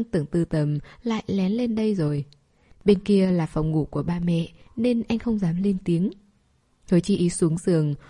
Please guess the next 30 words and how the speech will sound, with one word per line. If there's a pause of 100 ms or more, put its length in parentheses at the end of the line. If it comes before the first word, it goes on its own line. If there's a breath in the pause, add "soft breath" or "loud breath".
(140 loud breath)
túm
chiếc
áo
sơ
mi
nam
màu
đỏ (120)
ở
cuối
giường, (260 soft breath)
khoác
lên
trên
váy
ngủ
hai
giây (160)
rồi
bước
ra. (960 soft breath)
Ngoài
cửa, (220 soft breath)
Hà
Nghi
An
đang
lau
nước
mắt.